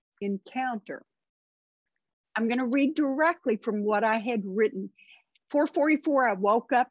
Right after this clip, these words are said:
I had my journal and a pen right next to my bed. That's what I always do when I'm at Monroe, 'cause you never know when something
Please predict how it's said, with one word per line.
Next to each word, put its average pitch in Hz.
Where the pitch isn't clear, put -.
I 220
had 208
my 185
journal 247
and 208
a 208
pen 269
right 214
next 254
to 254
my 226
bed. 202
That's 202
what 208
I 190
always 214
do 196
when 180
I'm 180
at 185
Monroe, 185
'cause -
you 196
never 214
know 202
when 185
something 196